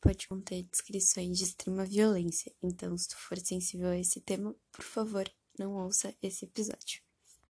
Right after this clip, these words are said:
Oi, gente, tudo bem? Hoje eu voltei aqui com o podcast pra falar sobre o caso da Suzane von Richthofen, que aconteceu no bairro do Campo Belo, na zona sul de São Paulo,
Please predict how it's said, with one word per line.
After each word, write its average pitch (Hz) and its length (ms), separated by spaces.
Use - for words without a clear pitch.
Oi, 220 140
gente, 220 440
tudo 220 240
bem? 196 320
Hoje 196 180
eu 214 60
voltei 208 540
aqui 202 240
com 202 240
o 196 40
podcast 190 640
pra 196 140
falar 190 440
sobre 196 360
o 196 40
caso 180 500
da 180 420
Suzane 185 400
von 185 140
Richthofen, 180 640
que 196 100
aconteceu 190 640
no 180 160
bairro 180 260
do 175 120
Campo - 280
Belo, 185 360
na 196 80
zona 175 220
sul 175 160
de 180 100
São 196 200
Paulo, 185 360